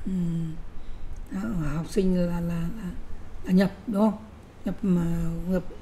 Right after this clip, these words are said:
enter, enter xong thì giáo viên sẽ nói ngay là, là là đúng hay sai, được chưa? Rồi, chúng ta cùng nhau làm nhé.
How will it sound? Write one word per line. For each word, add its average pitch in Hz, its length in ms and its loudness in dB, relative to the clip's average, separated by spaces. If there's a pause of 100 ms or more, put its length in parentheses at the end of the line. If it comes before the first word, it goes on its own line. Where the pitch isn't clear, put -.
enter, 233 340 10 (300)
enter 214 200 4
xong 208 180 2
thì 196 100 -2
giáo 196 120 -2
viên 196 120 6
sẽ 190 100 -4
nói 196 100 -2
ngay 202 100 0
là, 185 80 0
là 175 220 0 (300)
là - 80 -4
đúng 175 160 2
hay 214 80 4
sai, 196 220 0 (400)
được 180 100 -6
chưa? 190 100 0 (440)
Rồi, 220 220 10
chúng 208 100 4
ta 220 60 6 (160)
cùng 196 100 2
nhau 208 120 6
làm 190 260 4
nhé. 220 180 6